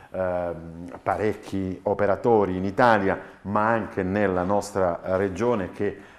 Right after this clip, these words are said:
lega, eh, buona parte della sua prospettiva al turismo, ai servizi,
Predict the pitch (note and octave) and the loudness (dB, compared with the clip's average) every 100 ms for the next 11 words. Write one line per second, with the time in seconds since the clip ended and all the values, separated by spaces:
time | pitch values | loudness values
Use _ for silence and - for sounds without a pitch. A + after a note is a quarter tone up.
0 | - G2 A2 A#2 G2+ F#2+ F2 - - - | -6 2 4 4 4 4 2 -4 -14 -6
1 | E2 D#2+ F2+ E2+ - A#2 G#2+ G2 G2 F2+ | -6 -4 -4 0 6 8 6 2 0 0
2 | E2+ G#2 F#2+ F#2 - F#2+ - A#2 G2+ F2+ | 0 -2 -2 -6 -6 -8 -6 -6 -2 -2
3 | E2+ - G2 C3 B2 F2+ F#2+ D#2+ - - | -4 -8 -2 0 0 -2 -6 -6 -12 -8
4 | D#2+ D#2 - F#2+ F#2+ B2+ A#2 - - E2+ | -8 -6 -4 -4 0 0 0 -4 -10 -12